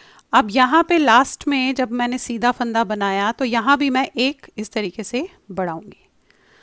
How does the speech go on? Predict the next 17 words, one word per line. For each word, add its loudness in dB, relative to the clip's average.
अब 2
देखिए, 0
यहाँ 2
पे 2
फ़िलहाल 4
मैं 0
इसे 0
सीधा 2
बनाऊँगी -2
आठ 0
फंदों -6
को, -4
एक, -2
दो, -4
तीन, -6
चार, -2
पाँच, -4